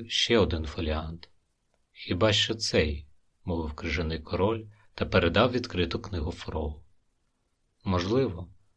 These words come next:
волосся довше і на вигляд тут він молодший, але загалом схожий.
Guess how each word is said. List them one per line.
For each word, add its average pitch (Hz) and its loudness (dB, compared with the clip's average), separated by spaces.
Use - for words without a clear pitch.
волосся 95 2
довше 87 2
і 82 0
на 85 0
вигляд 107 2
тут 80 -2
він 85 0
молодший, 92 0
але 90 2
загалом 107 2
схожий. 90 0